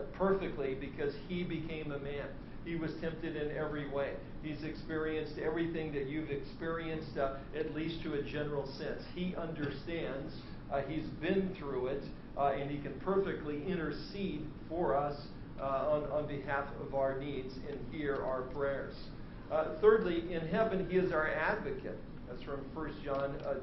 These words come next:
two one. Uh, "If anyone sins, we have an advocate with the Father, Jesus Christ, the righteous one.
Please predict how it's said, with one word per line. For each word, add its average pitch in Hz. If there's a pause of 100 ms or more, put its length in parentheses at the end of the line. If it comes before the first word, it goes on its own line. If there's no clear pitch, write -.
two 147
one. 147 (720)
Uh, 151
"If 160
anyone 170 (140)
sins, 190
we 156
have 160
an 156
advocate 160
with 143
the 139
Father, 131
Jesus 143 (100)
Christ, 156
the 139
righteous 147
one. 123